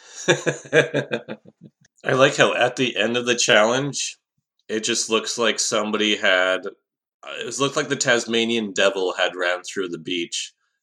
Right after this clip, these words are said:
because there are just pieces everywhere, and none of them are really connected.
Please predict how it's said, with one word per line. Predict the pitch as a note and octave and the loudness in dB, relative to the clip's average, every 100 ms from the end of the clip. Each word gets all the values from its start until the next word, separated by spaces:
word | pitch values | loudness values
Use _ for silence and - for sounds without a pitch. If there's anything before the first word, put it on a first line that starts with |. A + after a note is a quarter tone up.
| - | -14
because | A#2 A#2 | -4 -2
there | A#2 A2+ | 0 -2
are | |
just | G#2+ G#2 - | -2 -6 -4
pieces | A#2 - G#2+ - | -4 -2 -6 0
everywhere, | F#2+ F#2+ F#2 F2 E2+ E2 - _ _ _ | 0 2 -2 -2 -4 -6 -14 _ _ _
and | F#2+ F#2+ | -6 -6
none | F#2+ F#2+ | -4 -4
of | F#2+ | -4
them | F#2+ | -4
are | F2+ | -2
really | F2+ F2+ | -2 -2
connected. | F2 F2+ E2+ - F2 | -4 -8 -10 -6 -10